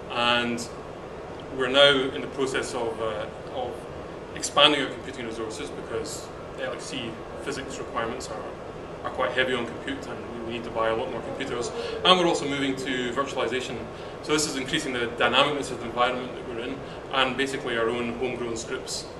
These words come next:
uh, are becoming a maintenance problem for us. So six months ago, we started looking outside for open source tools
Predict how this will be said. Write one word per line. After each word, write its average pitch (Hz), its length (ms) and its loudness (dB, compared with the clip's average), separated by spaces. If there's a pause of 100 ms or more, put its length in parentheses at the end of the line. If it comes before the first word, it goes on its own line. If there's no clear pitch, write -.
(120)
uh, 117 280 0
are 117 60 -2
becoming 113 320 -4
a 110 100 -4
maintenance 117 440 -6 (160)
problem 123 260 -4
for 131 140 -4
us. - 240 -8 (380)
So 127 440 2
six - 260 0
months 160 200 2
ago, 147 240 2
we 165 80 2
started 127 300 0
looking 135 200 -4
outside 123 500 -4
for 117 200 -6
open 127 340 -6
source 127 260 -6
tools 135 500 0